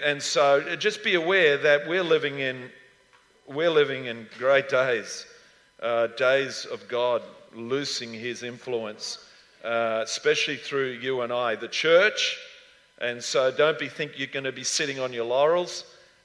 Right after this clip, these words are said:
uh, for the remainder of your Christian life. Uh, it's all hands on deck,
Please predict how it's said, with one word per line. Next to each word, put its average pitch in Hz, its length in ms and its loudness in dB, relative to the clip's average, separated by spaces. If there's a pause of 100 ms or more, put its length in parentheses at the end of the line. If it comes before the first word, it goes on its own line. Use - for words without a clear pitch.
uh, 123 240 -2
for 131 140 -12
the 120 120 -6
remainder 127 480 -6
of 110 100 -10
your 117 100 -10
Christian 120 460 -10
life. 175 580 -2 (560)
Uh, - 40 -8
it's 123 600 -2
all 147 260 0
hands 143 400 -4
on 123 280 -8
deck, 180 280 4